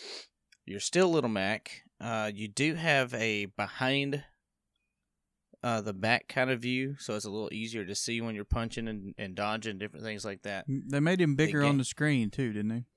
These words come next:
Speaker 1: They did, yes. They, they made him bigger on the screen. Also, the, uh, enemies were, you know, larger because of that view as well,
Speaker 2: Mm-hmm.
Speaker 1: which was kinda awesome, 'cause you could, you know, see 'em moving,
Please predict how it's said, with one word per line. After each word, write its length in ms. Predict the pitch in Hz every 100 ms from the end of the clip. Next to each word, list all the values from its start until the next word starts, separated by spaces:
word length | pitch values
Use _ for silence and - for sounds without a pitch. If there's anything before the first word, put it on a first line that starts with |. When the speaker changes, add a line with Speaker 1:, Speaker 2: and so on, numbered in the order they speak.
| _ _ -
Speaker 1:
They 140 | 127
did, 360 | 107 131 120 92
yes. 320 | 110 104 -
They, 180 | - 110 -
they 80 |
made 220 | 113 131 160
him 140 | 147
bigger 240 | 127 123
on 80 | 127
the 60 | 113
screen. 340 | - 127 117
Also, 540 | 113 135 - 180 143 127
the, 500 | 120 113 104 101 110 _ _ _ _ _ -
uh, 200 | 101 98
enemies 720 | - 185 - 113 95 90 - _ _ _ _ _ _ _ _
were, 480 | - 107 104 98 101
you 160 | - 107
know, 280 | 95 90 95 _ _ _ - _
larger 480 | - 107 110 101 104
because 380 | 95 101 120 101
of 60 | 101
that 180 | 92 87
view 260 | 101 98
as 160 | 87 -
well, 320 | 104 117 80 95
Speaker 2:
Mm-hmm. 200 | 113 104
Speaker 1:
which 180 | 113 147
was 120 | 151
kinda 260 | - 170 120
awesome, 460 | 117 127 - 98 _ _
'cause 200 | - 127
you 60 | 123
could, 160 | 120 98 _
you 120 | - 123
know, 80 |
see 240 | 104 - 139
'em 140 | 113
moving, 680 | 113 110 104 104 101 92 82